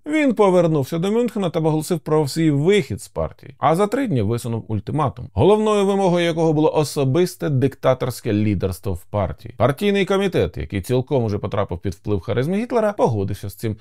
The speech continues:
і новий лідер тут таки скликав надзвичайні збори для закріплення своєї перемоги.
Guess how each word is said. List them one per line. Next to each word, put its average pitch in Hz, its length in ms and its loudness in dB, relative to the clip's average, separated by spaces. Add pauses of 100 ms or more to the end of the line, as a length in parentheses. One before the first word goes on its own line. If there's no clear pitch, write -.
(200)
і 92 120 0
новий 135 320 2
лідер 139 360 2 (140)
тут 220 360 0
таки 120 300 -2
скликав 147 560 -2
надзвичайні 107 720 -2
збори 135 380 -2 (260)
для 135 220 2
закріплення 104 760 -2
своєї 82 340 -4
перемоги. 76 560 -6